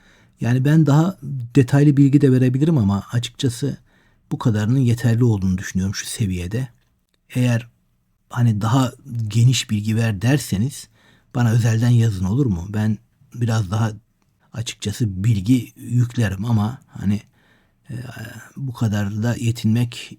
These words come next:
şu noktada, şu aşamada iyi olur gibi geliyor. Yine şunu şu söyleyeyim. Burada ya nida harfidir. Söyledim onu zaten. Eyyü münada. Eyyü.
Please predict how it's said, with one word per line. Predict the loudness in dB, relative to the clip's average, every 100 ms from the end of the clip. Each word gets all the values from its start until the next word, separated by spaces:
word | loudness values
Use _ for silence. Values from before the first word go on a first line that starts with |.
| _ -12
şu | 4 6
noktada, | 6 -2 -6
şu | -4 -6
aşamada | -6 -6 -6 -4 -4
iyi | -4 -2
olur | -2 -6
gibi | -6 -6 -6
geliyor. | -6 -6 -6 -6 -10 _ -20 -20 _
Yine | 0 2
şunu | 6 6
şu | 6 0
söyleyeyim. | -4 -2 -2 -4 -4 -8
Burada | -2 0 0 -2 -6 -14 _ _ -8
ya | 2 4 6 2 -2 _ _ _ _
nida | 2 4 4 2
harfidir. | 0 -6 -10 -10 -10 -12
Söyledim | -4 -4 -2 -4
onu | -4 -6
zaten. | -10 -8 -8 -2
Eyyü | 4 4 6 4 4 -2 _ _ _ 0
münada. | 4 4 4 -2 -6 -10 -12 _ _ _ _
Eyyü. | 0 2 2 -2